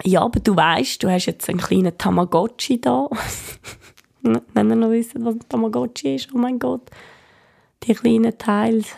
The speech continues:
hast du einfach auch ständig müssen füttern und so. Ja, nein, also, ähm, ja, du hast dann also wirklich ein Menschli daheim und dann musst du dich irgendwie, ja, dann musst du anfangen zu funktionieren.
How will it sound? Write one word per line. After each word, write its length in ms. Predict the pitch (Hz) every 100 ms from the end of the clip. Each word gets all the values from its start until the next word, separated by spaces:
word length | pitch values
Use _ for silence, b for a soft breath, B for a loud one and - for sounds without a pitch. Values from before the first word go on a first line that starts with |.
| -
hast 140 | -
du 60 | 208
einfach 260 | 202 202 208
auch 160 | 220
ständig 380 | - 226 220 214
müssen 320 | 214 - 214
füttern 600 | - 220 202 - 214 208
und 220 | 214 208
so. 240 | - 202 202 B B B B
Ja, 420 | 214 220 226 254 - _ _ - -
nein, 380 | 196 180 196 220
also, 420 | - 196 - 202 175
ähm, 380 | 214 185 185 - -
ja, 180 | 180 175 180
du 80 |
hast 140 | 165 -
dann 180 | - 175
also 280 | 170 180
wirklich 360 | 175 185 - 196
ein 100 | 202
Menschli 440 | 208 185 226 247 233
daheim 680 | 262 285 247 185 185 180 -
und 400 | 180 180 180 170 - - - _ _ _ _
dann 280 | - 262 233
musst 300 | 165 - -
du 40 |
dich 120 | - 214
irgendwie, 500 | 247 - 302 240 247
ja, 220 | 285 285 - 190
dann 140 | 254 262
musst 220 | 269 -
du 40 |
anfangen 380 | 196 190 180 175
zu 80 | 175
funktionieren. 1000 | 185 170 - - 175 170 165 202 175